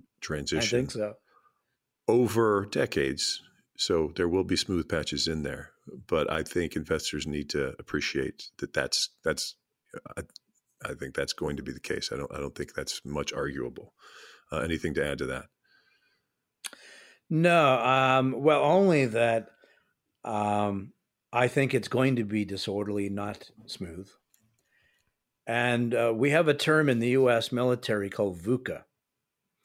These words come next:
Speaker 2: I happen to have close ties to the U S military. And vuca stands for volatile, uncertain,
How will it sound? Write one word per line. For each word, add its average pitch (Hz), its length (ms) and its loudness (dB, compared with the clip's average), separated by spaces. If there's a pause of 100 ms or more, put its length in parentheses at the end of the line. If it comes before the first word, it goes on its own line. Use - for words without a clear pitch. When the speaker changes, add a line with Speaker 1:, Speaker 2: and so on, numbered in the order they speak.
(300)
Speaker 2:
I - 100 -10
happen 113 240 -4
to 107 60 -4
have 98 100 -8
close 107 300 0
ties 107 340 -2
to - 80 -14
the 92 100 -10
U 98 140 -6
S 87 160 -12
military. 80 500 -16 (1300)
And 113 180 -2
vuca 175 360 6
stands 131 480 2
for 110 200 -2
volatile, 143 920 2 (440)
uncertain, 127 800 0